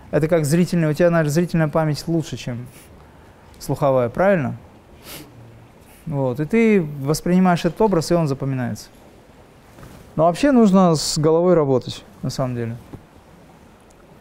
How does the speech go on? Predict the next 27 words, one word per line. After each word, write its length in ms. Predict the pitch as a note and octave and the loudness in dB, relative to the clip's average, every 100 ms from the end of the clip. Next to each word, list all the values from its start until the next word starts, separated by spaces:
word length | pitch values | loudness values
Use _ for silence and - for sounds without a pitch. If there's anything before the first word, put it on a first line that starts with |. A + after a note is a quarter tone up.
| - | -8
Пытаться, 800 | D3+ - F3 - E3 D3 C3+ B2 - - D3+ | -4 0 0 0 0 0 0 -2 -8 -12 -2
либо 340 | E3+ A3 G#3 | 0 4 4
другой 320 | F3+ F3+ F#3 | 4 4 4
вариант, 420 | F3 F3+ G#3 F#3+ | 4 4 2 2
ничего 280 | F3+ E3 F3+ | 0 0 0
не 100 | E3+ | 0
запоминать, 560 | D#3 D#3 F3 F#3 G3 E3 | -2 -2 0 2 2 0
а 40 | |
просто 280 | C#3+ D3+ - | -2 -6 -4
практиковать, 580 | D3 - D3+ D#3 F3+ E3+ | -8 -6 -2 0 2 0
чтобы 400 | - C#3+ C#3 C3+ - - - | -4 -2 -2 -4 -10 -20 -18
спонтанно, 800 | - D#3 D3+ D3+ F#3 E3+ B2 A2+ - - - - - | -6 -2 0 0 0 0 -2 -4 -12 -20 -20 -20 -6
не 180 | D3+ E3 | 0 0
думая 380 | D3+ F3 E3 D3+ | 2 2 2 2
ни 100 | D3+ | 0
о 100 | D3 | 0
чем, 280 | - G3+ F3+ | 0 0 0
ты 100 | D#3 | 0
мог 260 | D3+ C#3+ | 0 0
давать 320 | C3+ C#3+ C#3 C#3+ | 2 2 2 -2
информацию, 720 | C3+ D3 D#3+ F#3 - D3 C3+ | -4 -2 0 -2 -2 -4 -2
на 140 | C#3 | -2
любой 240 | C#3 C#3 | -2 0
вопрос 340 | C#3 C3+ D#3 C#3 | 0 -2 -4 -6
отвечать, 440 | - A#2+ - G#2 - - - | -10 -10 -10 -12 -14 -20 -18
если 240 | A#2 - | -16 -10
нужно. 200 | A2 G#2 | -12 -12